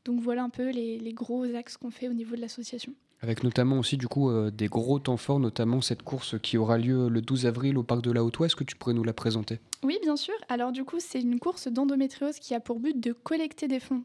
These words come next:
Speaker 1: pour la recherche. Vous l'aurez compris, la recherche contre l'endométriose, elle est pas encore au point. Et pour ça, on a besoin de fonds pour faire évoluer, peut-être trouver un traitement. Et ça, ce serait vraiment génial.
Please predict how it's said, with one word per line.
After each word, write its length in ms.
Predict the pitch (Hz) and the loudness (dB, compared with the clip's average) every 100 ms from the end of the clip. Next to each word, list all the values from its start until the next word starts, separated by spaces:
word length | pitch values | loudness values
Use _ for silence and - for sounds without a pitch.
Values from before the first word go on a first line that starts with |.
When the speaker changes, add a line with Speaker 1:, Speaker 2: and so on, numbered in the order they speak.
| - | -4
Speaker 1:
pour 160 | 311 | -2
la 100 | 294 | 0
recherche. 480 | 254 240 254 - - _ _ 240 | 0 -2 -6 -8 -14 _ _ -2
Vous 140 | 254 | 2
l'aurez 240 | 277 269 | 4 2
compris, 380 | 262 262 - 320 | 0 -4 -2 -2
la 140 | 269 233 | 0 -2
recherche 400 | 240 269 269 - | -4 -4 -8 -8
contre 300 | 240 - 240 | -10 -6 -4
l'endométriose, 640 | 233 233 233 - 262 269 - | -2 -2 -4 -2 0 0 -2
elle 120 | 233 | -4
est 60 | 226 | -2
pas 160 | 294 | 0
encore 280 | 285 285 262 | 2 2 0
au 80 | 247 | -2
point. 240 | - 269 - - - _ | -4 -4 -6 -20 -20 _
Et 80 | 240 | -8
pour 180 | 247 - | -8 -4
ça, 120 | 285 | 0
on 100 | 269 | 2
a 60 | 233 | 0
besoin 260 | 233 240 | -2 -2
de 100 | 233 | -2
fonds 220 | 233 311 | -4 -4
pour 180 | 302 262 | -4 -4
faire 160 | - 233 | -8 -4
évoluer, 380 | 254 233 247 302 | -2 0 0 0
peut-être 280 | 311 240 226 | -4 -8 -10
trouver 320 | - - 269 | -10 0 0
un 100 | 277 | 0
traitement. 380 | 262 240 254 269 | -2 -2 0 0
Et 60 | 285 | -2
ça, 100 | - | -8
ce 140 | - | -12
serait 140 | - | -14
vraiment 280 | 220 233 247 | -6 -2 -2
génial. 460 | 233 240 247 320 | 0 0 2 2